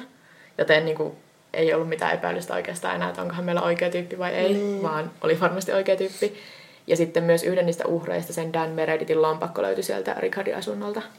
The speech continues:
Speaker 2: Eli ihan niinku selkeä keissi.
Speaker 1: Joo, se oli tosiaan sitten siinä jo se keissi, että ei tarvinnut sen niin ihmeempää tutkia. Ja Richardia syytettiin sitten kuudesta murhasta,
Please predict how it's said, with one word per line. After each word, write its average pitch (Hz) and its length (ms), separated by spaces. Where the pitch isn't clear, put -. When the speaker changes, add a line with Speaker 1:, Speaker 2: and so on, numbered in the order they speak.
Speaker 2:
Eli 196 200
ihan 196 260
niinku 233 240
selkeä 226 420
keissi. 220 280
Speaker 1:
Joo, 170 180
se 170 100
oli 165 100
tosiaan 165 360
sitten 170 120
siinä - 300
jo - 80
se - 80
keissi, - 340
että 185 200
ei 175 80
tarvinnut 180 240
sen 190 200
niin 196 160
ihmeempää 196 420
tutkia. - 380
Ja 170 280
Richardia 196 380
syytettiin 180 520
sitten 170 300
kuudesta 180 340
murhasta, 233 460